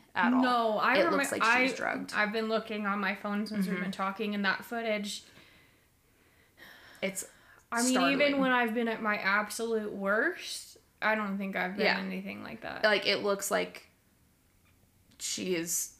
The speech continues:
Speaker 1: completely fucked up.
Speaker 2: God, I just thought about this. What if somebody dropped that pill in her drink?
Speaker 1: I know. Like, I
Speaker 2: I
Speaker 1: don't
Speaker 2: didn't
Speaker 1: think
Speaker 2: even
Speaker 1: she
Speaker 2: think about
Speaker 1: took
Speaker 2: that
Speaker 1: it of
Speaker 2: until
Speaker 1: her own
Speaker 2: now.
Speaker 1: volition. Is just my theory, but I don't know.
Speaker 2: Mm,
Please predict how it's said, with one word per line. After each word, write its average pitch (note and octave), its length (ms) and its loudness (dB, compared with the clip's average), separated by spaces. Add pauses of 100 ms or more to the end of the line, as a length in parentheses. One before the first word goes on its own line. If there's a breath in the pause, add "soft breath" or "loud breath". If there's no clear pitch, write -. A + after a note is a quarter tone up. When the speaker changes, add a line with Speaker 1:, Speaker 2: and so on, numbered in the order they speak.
(280)
Speaker 1:
completely F#3 640 -4
fucked F#3 280 -6
up. - 220 -8
Speaker 2:
God, B3+ 220 -8
I C4+ 80 -2
just D4 220 -6
thought A3+ 180 2
about B3 240 -2
this. A#3+ 240 -6
What A#3 120 -2
if C#4 140 -4
somebody D4+ 320 -6
dropped A#3 380 0
that A#3+ 220 -4
pill A#3+ 240 -4
in A#3 100 -2
her G#3 140 -4
drink? G#3 540 -4 (140)
Speaker 1:
I G3 120 0
know. A#3 460 2
Like, G#3+ 200 0
I F#3+ 80 2
Speaker 2:
I - 40 4
Speaker 1:
don't C4 100 8
Speaker 2:
didn't C#4 120 6
Speaker 1:
think C#4+ 120 2
Speaker 2:
even C#4+ 40 4
Speaker 1:
she C4 140 2
Speaker 2:
think B3 100 0
about B3 120 4
Speaker 1:
took A3+ 80 2
Speaker 2:
that A3 80 6
Speaker 1:
it - 60 2
of - 40 4 (100)
Speaker 2:
until A3 100 0
Speaker 1:
her F#3+ 80 2
own G#3 80 2
Speaker 2:
now. G3 60 0
Speaker 1:
volition. F3+ 640 -4 (1000 soft breath)
Is F#3 160 -4
just F3 160 -6
my D#3+ 180 -2
theory, - 320 -2
but F#3 180 -2
I F3 120 0
don't - 180 -8
know. F3+ 300 -6 (340 soft breath)
Speaker 2:
Mm, B3+ 320 -2